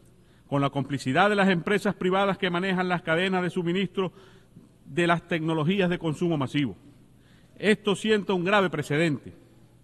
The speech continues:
que pone en riesgo la seguridad mundial.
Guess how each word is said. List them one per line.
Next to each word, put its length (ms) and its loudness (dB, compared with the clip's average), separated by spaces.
que 140 0
pone 300 2
en 100 2
riesgo 520 2
la 180 -2
seguridad 560 0
mundial. 460 -2